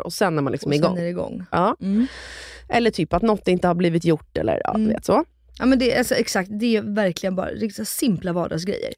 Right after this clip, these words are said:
Speaker 1: Ja.
Speaker 2: Det är, jag kan ju också komma hem och bara, "Vänta, du har varit hemma hela dagen. Varför är den här tvätthögen fortfarande här?"
Speaker 1: Mm.
Speaker 2: Typ. Alltså,
Speaker 1: Mm, exakt.
Speaker 2: mm.
Speaker 1: Mina syskon och jag bråkar om exakt allt. Alltså, varje ämne som kommer upp, jag har ju sagt det här förut,
Speaker 2: Mm.
Speaker 1: varenda ämne som kommer upp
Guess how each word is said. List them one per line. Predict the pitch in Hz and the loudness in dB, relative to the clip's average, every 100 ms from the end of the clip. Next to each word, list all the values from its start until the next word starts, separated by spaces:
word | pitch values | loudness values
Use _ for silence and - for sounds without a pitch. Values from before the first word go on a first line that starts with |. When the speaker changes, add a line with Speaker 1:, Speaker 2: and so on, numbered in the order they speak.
| - | 0
Speaker 1:
Ja. | 175 - - | 0 -2 0
Speaker 2:
Det | 262 | 2
är, | - - | 2 2
jag | 254 | 2
kan | 226 | 2
ju | 196 | -2
också | - | -4
komma | 208 190 | -4 -2
hem | 170 | -2
och | 175 | -2
bara, | - 67 | -4 -2
"Vänta, | 240 220 | 0 0
du | 214 | 0
har | |
varit | 226 226 | 0 0
hemma | 196 175 | 0 0
hela | 170 | 0
dagen. | 165 175 170 | 0 0 2
Varför | 214 196 196 | 0 0 -4
är | 185 175 165 - _ - | -2 -2 -2 -6 _ -4
den | 190 | -2
här | |
tvätthögen | 180 196 - 202 175 156 | -2 -4 -4 -4 -2 -4
fortfarande | 165 - 143 | -6 -8 -6
här?" | 147 - - | -6 -8 -2
Speaker 1:
Mm. | 170 156 175 _ | 0 0 -4 _
Speaker 2:
Typ. | - - - - | -6 -6 -8 -4
Alltså, | 190 185 | 2 2
Speaker 1:
Mm, | 160 156 - | 2 -2 -2
exakt. | 180 208 | 2 4
Speaker 2:
mm. | 208 220 - _ - - - - | 2 0 -12 _ -18 -18 -18 -8
Speaker 1:
Mina | - 240 | 0 2
syskon | 247 247 - 240 | 2 0 2 4
och | |
jag | 233 202 | 4 4
bråkar | 208 202 - 190 185 - | 4 2 4 4 4 4
om | 185 180 180 180 - | 4 4 2 0 0
exakt | 294 - 220 220 - | 0 2 -2 -2 -2
allt. | 170 - - | -4 -4 -8
Alltså, | - 202 233 | -2 4 4
varje | 226 233 240 240 | 4 4 4 4
ämne | 214 190 175 | 2 2 0
som | 170 | 0
kommer | 185 170 | 2 2
upp, | 170 | 4
jag | 180 | 2
har | |
ju | 180 | 2
sagt | 175 | -2
det | 170 | -2
här | |
förut, | 156 156 - | 0 -2 -2
Speaker 2:
Mm. | - 226 | 0 4
Speaker 1:
varenda | 254 208 214 | 4 4 4
ämne | 214 180 180 185 | 4 4 2 2
som | 185 | 2
kommer | 220 196 | 4 4
upp | 208 | 2